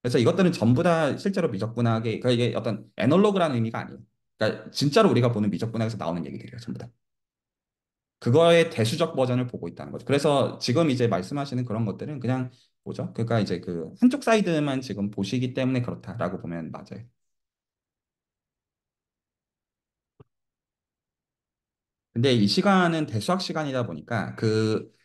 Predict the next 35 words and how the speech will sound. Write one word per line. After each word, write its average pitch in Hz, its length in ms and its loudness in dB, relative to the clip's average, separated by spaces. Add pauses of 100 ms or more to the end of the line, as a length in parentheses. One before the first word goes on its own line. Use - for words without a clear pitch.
(120)
그 101 160 0
이제 95 240 0
적분에 180 380 2
대한 170 200 2
얘기들을 113 580 -2
그 98 340 -6
각 - 180 -8
잡고 190 260 2
얘기할 110 280 2
수는 92 440 -4 (260)
없다고 120 340 0
생각하고 80 440 -8
있어요. - 220 -18 (1160)
단지, 107 320 0
단지 104 220 -2
그럴 87 200 -6
뿐이에요. 80 260 -16 (1120)
근데 98 120 0
이제 101 140 -4
적어도 131 360 2
그럼에도 143 360 2
불구하고 98 500 0
어떤 92 200 -10
대수랑 120 800 0
어떤 - 180 -8
기하가 123 320 2
연결되는 107 460 -2
직관선에서, 123 800 -6
그러니까 104 200 0
대수학 185 320 2
시간이라는 135 480 0
걸 107 180 -4
위배하지 104 340 -4
않는 92 160 -6
방식으로 95 480 -6